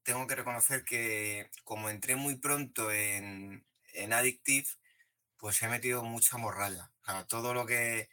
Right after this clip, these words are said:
me hago yo autofotos, a mis niñas las tengo, a las pobres, <laughs> que ya están hasta las narices de mí,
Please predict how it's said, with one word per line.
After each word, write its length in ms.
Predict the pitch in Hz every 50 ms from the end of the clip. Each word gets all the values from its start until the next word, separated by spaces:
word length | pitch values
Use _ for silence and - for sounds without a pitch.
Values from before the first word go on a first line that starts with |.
| _ _ _ _ -
me 160 | 107 110 113
hago 220 | 117 117 117 117 117
yo 580 | 113 117 117 117 113 113 113 113 110 117 - -
autofotos, 920 | 110 113 110 110 107 104 - - 127 139 135 - - 110 104 98 - -
a 120 | 98 98
mis 180 | 95 101 95 98
niñas 300 | 113 117 120 120 117 117
las 180 | 113 110 110 -
tengo, 560 | - 113 110 110 110 107 104 101 101 101 101
a 40 | 104
las 120 | - -
pobres, 720 | _ - 110 104 101 104 117 123 120 110 104 104 107 - - - - - - -
<laughs> 260 | - - - _ -
que 120 | - 104
ya 100 | 110 117
están 240 | 113 - - 120 113
hasta 220 | 117 113 - 117
las 120 | 110 110 107
narices 440 | 104 101 104 110 107 - 120 110 107
de 100 | 107 107
mí, 320 | 113 120 131 143 143 -